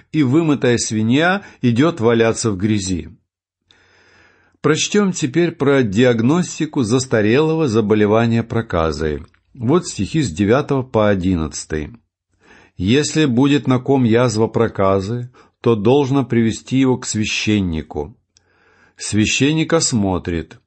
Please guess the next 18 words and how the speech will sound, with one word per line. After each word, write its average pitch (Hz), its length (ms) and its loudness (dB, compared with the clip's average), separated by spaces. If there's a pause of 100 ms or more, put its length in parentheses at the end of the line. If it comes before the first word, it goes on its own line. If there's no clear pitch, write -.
(200)
и 127 80 -2
если 139 460 2
опухоль 135 640 0
на 110 120 0
коже 110 360 0
бела, 104 680 0 (440)
и 107 100 2
волос 127 540 0
изменился 117 580 2
в 92 160 -4
белый, 131 580 0 (500)
и 107 120 -2
на 110 160 2
опухоли 123 640 0
живое 110 520 2
мясо, 127 680 -2 (800)
то 85 320 -6
это 139 500 0